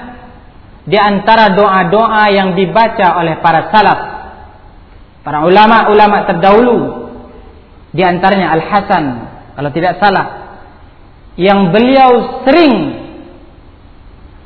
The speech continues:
setiap hadir di majlisnya, tidak bangkit sebelum membacakan doa tersebut. Atau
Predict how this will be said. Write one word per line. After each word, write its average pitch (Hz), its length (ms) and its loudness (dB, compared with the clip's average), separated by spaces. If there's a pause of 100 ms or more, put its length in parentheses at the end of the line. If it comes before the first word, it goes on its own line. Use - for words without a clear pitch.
(220)
setiap 330 720 0 (2750)
hadir 202 400 2
di 220 80 2
majlisnya, 214 640 -2 (1600)
tidak 214 400 0
bangkit 269 540 0 (340)
sebelum 233 400 -2
membacakan 185 720 -2
doa 143 240 -6
tersebut. 135 400 -12 (1120)
Atau 254 400 4